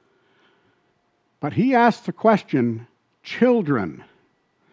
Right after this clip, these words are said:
These are not children. Why is he referring to them as children? Lots of speculation, but I can tell you this. It's not a compliment.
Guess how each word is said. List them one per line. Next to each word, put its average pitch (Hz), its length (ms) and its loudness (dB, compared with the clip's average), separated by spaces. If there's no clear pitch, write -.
These 143 180 -8
are 170 80 -2
not 170 240 -2
children. 120 460 -10
Why 147 200 0
is 156 120 -4
he 156 80 0
referring 151 520 -2
to 143 100 -6
them 139 180 -2
as 120 100 -6
children? 95 520 -10
Lots 139 300 0
of 127 60 -10
speculation, 117 760 -4
but 127 140 -4
I 123 80 -2
can 123 160 -6
tell 156 180 -2
you 160 140 0
this. 135 340 -6
It's 135 180 -8
not 165 220 2
a 175 60 -4
compliment. 151 680 -2